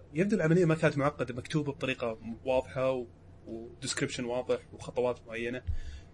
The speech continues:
بس اللي يقرون في عالم ويستروس قليلين مرة، عرفت علي؟ فيحتاجون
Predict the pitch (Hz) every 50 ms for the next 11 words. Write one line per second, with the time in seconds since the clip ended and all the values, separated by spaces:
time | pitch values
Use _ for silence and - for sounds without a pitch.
0 | - - - 151 160 160 - - - 156 139 139 135 139 135 139 139 131 147 165
1 | 180 196 202 185 165 160 156 131 120 131 139 135 127 120 120 127 127 - - -
2 | 120 113 110 113 - - - - - 127 131 135 131 123 120 117 110 - - -
3 | - - - - - - - - - - - - - 110 110 - - 120 113 113
4 | 117 117 - - 131 123 127 120 - - 151 143 139 151 170 180 180